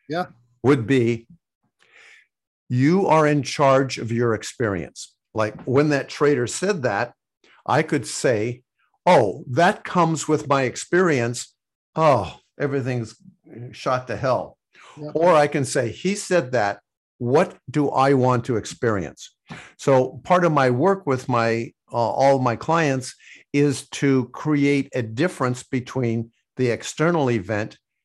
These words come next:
Speaker 2: and being the agents of my own experience. And that way, what you talked about is so important, you know, going down into that hole and spiraling down.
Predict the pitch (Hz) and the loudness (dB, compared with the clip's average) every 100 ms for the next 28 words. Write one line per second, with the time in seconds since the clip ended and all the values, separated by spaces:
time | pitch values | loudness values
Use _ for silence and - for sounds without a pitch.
0 | _ _ _ _ _ 170 156 120 104 110 | _ _ _ _ _ 0 0 0 -4 -6
1 | 131 135 127 127 - - 170 202 165 131 | 0 2 2 -2 -6 -2 0 0 -2 -4
2 | 110 - - - 127 117 117 117 117 113 | -4 -8 -10 -2 0 2 0 0 -2 -2
3 | 101 - 131 107 85 - - _ - - | -6 -4 -2 -2 -4 -10 -20 _ -20 -20
4 | - - 131 131 151 208 - 139 135 127 | -18 -4 0 2 2 0 0 0 2 0
5 | 139 127 120 165 185 170 117 110 110 - | -2 -6 -6 -2 -2 -2 -2 -2 -2 -2
6 | 131 110 - 160 - 127 120 - 135 143 | -2 -2 -2 -4 -2 -6 -8 -4 -2 0
7 | 110 110 135 120 131 135 135 127 123 110 | 0 0 0 0 0 0 -2 -2 0 0
8 | 87 139 151 123 101 - 135 147 139 127 | 2 4 4 0 -6 -6 0 2 2 0
9 | 120 120 123 156 | -2 0 0 -2